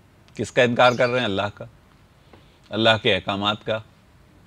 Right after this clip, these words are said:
"इन्ना आतदना लिज़्ज़ालिमीना नारा अहाता बिहिम सुरादिकुहा व इन यस्तगीसूना युगासू बिमाइन।" जब आप पानी की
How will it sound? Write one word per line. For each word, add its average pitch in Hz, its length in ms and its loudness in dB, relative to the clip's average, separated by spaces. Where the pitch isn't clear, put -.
"इन्ना 131 320 0
आतदना 127 840 2
लिज़्ज़ालिमीना 117 840 2
नारा 98 320 -2
अहाता 120 600 4
बिहिम 123 380 0
सुरादिकुहा 110 840 0
व 90 160 -2
इन 120 200 0
यस्तगीसूना 127 880 0
युगासू 117 540 2
बिमाइन।" 117 600 0
जब 123 260 6
आप 139 340 6
पानी 147 380 6
की 170 220 0